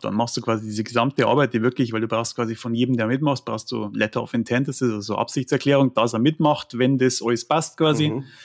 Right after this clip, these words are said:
Speaker 1: Und wenn's dann merkst, okay, du hast kein Geld, dann fängst du halt die Planung von vorne an und schaust, was kriegst du mit. Wir haben so ein kleines Crowdfunding gemacht, ein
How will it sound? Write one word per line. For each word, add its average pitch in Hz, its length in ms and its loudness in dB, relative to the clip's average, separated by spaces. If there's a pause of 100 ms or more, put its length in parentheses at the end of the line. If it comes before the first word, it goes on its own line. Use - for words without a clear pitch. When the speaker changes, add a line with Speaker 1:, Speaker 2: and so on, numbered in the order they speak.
(300)
Speaker 1:
Und 151 120 6
wenn's 139 220 4
dann 135 140 4
merkst, 135 200 4
okay, 139 100 0
du 131 100 4
hast 123 140 2
kein 131 140 2
Geld, 175 380 2
dann 143 280 2 (260)
fängst - 360 0
du 143 60 2
halt 131 160 2
die 123 40 -2
Planung 127 340 0
von 120 160 -2
vorne 127 280 0
an 208 160 0 (100)
und 120 140 -4
schaust, 127 300 2
was 123 160 2
kriegst 131 320 0
du - 20 2
mit. 127 180 2
Wir 120 120 2
haben 117 240 -2
so 117 180 -6
ein 110 60 -4
kleines 113 240 0
Crowdfunding 123 520 2
gemacht, 123 460 0
ein 151 60 -16